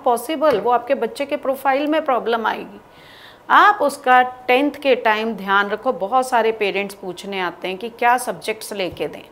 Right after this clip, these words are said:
जब आप सब्जेक्ट्स पूछ रहे हो, बच्चे की पढ़ाई पे ध्यान दे रहे हो, उसी टाइम आप अपने फाइनेंशियल डॉक्यूमेंट्स, क्योंकि इंडिया में बहुत सारे अभी भी फैमिलीज ऐसी हैं जो आईटीआर की परवाह नहीं करती इनकम टैक्स रिटर्न की,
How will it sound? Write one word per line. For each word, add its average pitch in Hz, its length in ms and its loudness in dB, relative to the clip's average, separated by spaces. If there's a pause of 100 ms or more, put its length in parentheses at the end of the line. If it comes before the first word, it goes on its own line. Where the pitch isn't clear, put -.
(600)
जब 294 220 4
आप 349 120 6
सब्जेक्ट्स 233 560 0
पूछ 233 340 -6
रहे 214 100 2
हो, 247 80 6
बच्चे 208 300 -2
की 233 120 -6
पढ़ाई 180 400 0
पे 202 160 -4
ध्यान 175 300 -4
दे 170 320 -10
रहे 175 140 -4
हो, - 120 -6 (100)
उसी 349 520 -2
टाइम 226 540 -2
आप 185 200 -2
अपने 196 240 -10
फाइनेंशियल 180 680 -4
डॉक्यूमेंट्स, 170 720 -4 (320)
क्योंकि 269 220 -2
इंडिया 247 420 -4
में 262 240 -6
बहुत 247 420 -4
सारे 233 240 2
अभी 220 200 -2
भी 240 100 -4
फैमिलीज 202 480 -4
ऐसी 190 340 -2
हैं 214 280 -6
जो 220 220 0
आईटीआर 190 580 0
की 220 120 -6
परवाह 180 400 -4
नहीं 220 280 -2
करती 190 340 -4
इनकम 180 300 -8
टैक्स 175 240 -8
रिटर्न 170 420 -8
की, - 200 -14